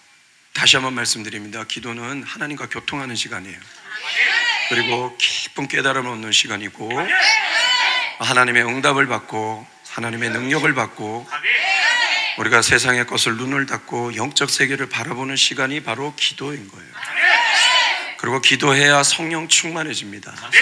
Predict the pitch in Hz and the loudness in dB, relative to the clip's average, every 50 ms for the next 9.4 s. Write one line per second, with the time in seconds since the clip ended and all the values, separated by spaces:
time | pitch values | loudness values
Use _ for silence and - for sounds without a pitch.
0 | 330 359 392 392 370 349 - 453 480 494 - - - - - - - - - - | 6 6 4 2 0 0 2 2 2 2 0 0 -2 -4 -4 -4 -2 -2 -2 -2
1 | - - 156 151 156 156 151 147 147 - - 160 156 156 156 156 147 139 - 139 | -2 0 0 2 2 2 2 4 4 2 2 2 0 0 2 2 2 2 2 0
2 | 110 113 127 131 139 143 139 131 107 101 101 - - _ _ _ - 131 147 - | 0 -2 -2 -4 -4 -6 -6 -8 -10 -12 -16 -20 -20 _ _ _ -6 -6 -4 -2
3 | - 127 - - - 147 147 135 117 120 131 131 156 147 143 143 139 127 127 123 | -2 -2 -2 -2 -2 -2 -2 -2 -4 -4 -6 -6 -4 -4 -4 -4 -4 -2 0 0
4 | - - 135 127 131 127 117 123 113 110 - 127 117 - - - - 123 147 156 | 0 0 -2 -4 -4 -6 -8 -10 -10 -10 -10 -8 -4 -4 -4 -4 -4 -6 -8 -10
5 | - - - - 143 131 165 196 185 175 - - 143 123 113 104 98 98 101 107 | -14 -18 -18 -10 -6 -4 -4 -2 -2 -2 -4 -4 -6 -10 -14 -16 -18 -18 -20 -20
6 | 123 - - - - - - - - - - _ _ - _ _ _ _ - - | -20 -20 -20 -20 -20 -20 -20 -20 -20 -20 -20 _ _ -20 _ _ _ _ 4 4
7 | - 156 147 185 180 165 160 160 156 156 156 156 147 139 139 139 143 139 - 139 | 6 8 8 10 10 10 10 10 10 8 8 8 6 4 0 -4 -4 -4 -2 -2
8 | 135 135 131 123 127 143 143 143 - - - 151 147 143 139 123 127 117 - 131 | -2 -4 -4 -6 -6 -6 -6 -6 -6 -4 -4 -4 -6 -6 -6 -6 -6 -6 -6 -6
9 | 127 127 120 110 135 135 139 131 | -8 -8 -8 -8 -8 -8 -8 -8